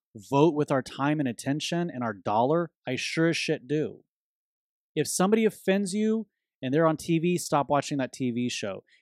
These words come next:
If somebody is doing weird shit with business, stop buying from that business.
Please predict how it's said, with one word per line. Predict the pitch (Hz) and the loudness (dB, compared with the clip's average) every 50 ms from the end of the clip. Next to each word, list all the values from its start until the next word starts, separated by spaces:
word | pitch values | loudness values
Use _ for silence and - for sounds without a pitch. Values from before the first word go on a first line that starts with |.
| - - | -6 -6
If | 131 - | -6 -4
somebody | - 180 180 190 190 196 185 | -2 -2 0 0 2 2 2
is | 156 123 110 | 2 0 2
doing | 135 151 170 180 180 147 120 | 0 0 2 2 0 -2 0
weird | 131 160 170 175 151 | 2 2 2 2 0
shit | - - - - 180 175 180 180 _ _ _ _ _ _ _ _ _ _ - | -2 -6 -2 2 4 4 4 2 _ _ _ _ _ _ _ _ _ _ -2
with | 143 143 139 - 110 104 | 0 0 0 0 0 4
business, | 147 156 160 160 190 196 202 190 - _ _ - | 4 4 4 4 0 0 0 -2 -4 _ _ -14
stop | - - - 147 147 131 | -8 0 2 2 2 4
buying | 127 147 151 160 156 | 2 2 2 2 0
from | - 165 165 | 0 0 0
that | 165 170 160 | 0 0 2
business. | 170 196 208 196 147 101 95 - - - | 2 2 2 2 -2 -10 -10 -12 -14 -14